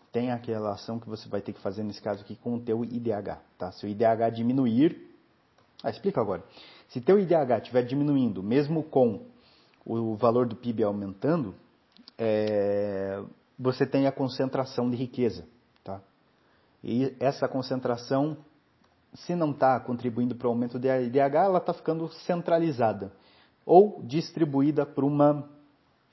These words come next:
é, pra algo fora desse perímetro aí que a gente, de análise, tá? Então, por exemplo, é, se a tua região aí é muito rural e você tem um aumento do teu pib,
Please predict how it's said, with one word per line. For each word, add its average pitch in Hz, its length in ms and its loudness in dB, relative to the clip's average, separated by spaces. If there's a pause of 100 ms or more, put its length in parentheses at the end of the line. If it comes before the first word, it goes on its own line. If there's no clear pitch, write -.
(200)
é, 117 380 0
pra 123 280 0
algo 135 280 4 (180)
fora 160 380 8
desse 135 600 -2 (380)
perímetro 123 540 0
aí 113 140 -2
que 117 100 -8
a 110 40 -4
gente, 117 200 -12
de 117 140 -6
análise, 98 520 -8
tá? 104 200 -10
Então, 107 220 -12
por 117 140 -4
exemplo, 117 380 -6 (640)
é, 104 240 -6
se - 120 -8
a 117 40 -2
tua 127 180 0
região 123 360 -2
aí 123 140 0
é 127 80 0
muito 135 340 -2
rural 127 520 2 (680)
e 120 40 -8
você 120 260 -4
tem 131 180 -2
um 135 80 2
aumento 131 440 0
do 117 120 -6
teu 113 160 -4
pib, 127 400 -4